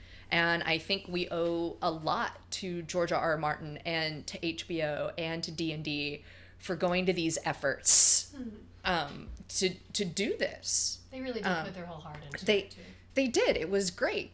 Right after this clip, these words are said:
Speaker 1: Um, and, and I'm glad that, like, this, that the television show has created such a nice precedence for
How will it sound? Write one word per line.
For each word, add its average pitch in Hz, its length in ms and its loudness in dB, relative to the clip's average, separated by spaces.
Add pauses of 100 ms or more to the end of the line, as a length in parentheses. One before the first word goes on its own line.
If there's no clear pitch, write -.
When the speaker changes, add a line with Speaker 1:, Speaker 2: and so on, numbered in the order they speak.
Speaker 1:
Um, 196 400 0 (340)
and, 214 500 6 (180)
and 208 320 4
I'm 233 160 4
glad 208 400 2
that, 214 280 -2
like, 190 200 2
this, 185 400 4
that - 240 0
the 190 60 -2
television 226 440 0
show 190 140 2
has 185 120 4
created 185 540 -2
such 202 180 -2
a 190 40 -6
nice 185 220 -2
precedence 185 500 -4
for 226 400 -4